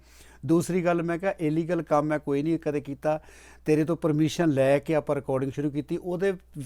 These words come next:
ਰਿਕਾਰਡਿੰਗ ਵਿੱਚ ਹੀ ਪ੍ਰੂਫ ਆ ਕਿ ਤੂੰ ਪਰਮਿਸ਼ਨ ਦਿੱਤੀ ਹੋਈ ਆ, ਹੈ ਨਾ?" ਤੇ ਅਸੀਂ, ਮੈਂ ਕਿਹਾ, "ਮੈਂ ਕੈਨੇਡੀਅਨ ਸਿਟੀਜ਼ਨ ਆ, ਇੱਥੇ ਅਸੀਂ ਬਿਨਾਂ ਪਰਮਿਸ਼ਨ ਤੋਂ ਇੱਦਾਂ ਨਹੀਂ ਕੁਛ ਵੀ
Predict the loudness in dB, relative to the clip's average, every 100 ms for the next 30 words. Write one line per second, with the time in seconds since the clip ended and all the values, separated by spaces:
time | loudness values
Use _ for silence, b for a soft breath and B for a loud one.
0 | -10 -6 -4 2 2 2 -2 -2 -2 0
1 | 0 2 -2 -4 -6 -4 -2 -2 -2 -2
2 | -4 -4 -6 -6 -4 -6 -6 -12 -20 -20
3 | -14 -10 -10 -12 B B B B B B
4 | 0 2 4 4 0 -2 -2 0 -2 -4
5 | -4 -2 -2 0 -2 -2 -2 0 2 0
6 | -4 -4 -2 -2 -2 -4 0 2 2 2
7 | 0 0 0 -2 -4 -2 -2 0 -2 -2
8 | -4 -6 -6 -8 -8